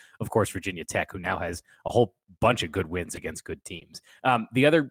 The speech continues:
the other quick thing we, <laughs> that we didn't mention, and I, I, I wrote down two parting shots because I thought we might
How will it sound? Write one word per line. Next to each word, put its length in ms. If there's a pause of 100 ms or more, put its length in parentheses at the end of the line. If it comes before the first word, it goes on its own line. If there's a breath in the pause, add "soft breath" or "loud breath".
(140)
the 100
other 120
quick 220
thing 300
we, 140
<laughs> 20
that 180
we 120
didn't 280
mention, 300
and 80
I, 160
I, 140 (460 soft breath)
I 60
wrote 240
down 220
two 140
parting 300
shots 260
because 480
I 80
thought 260
we 80
might 240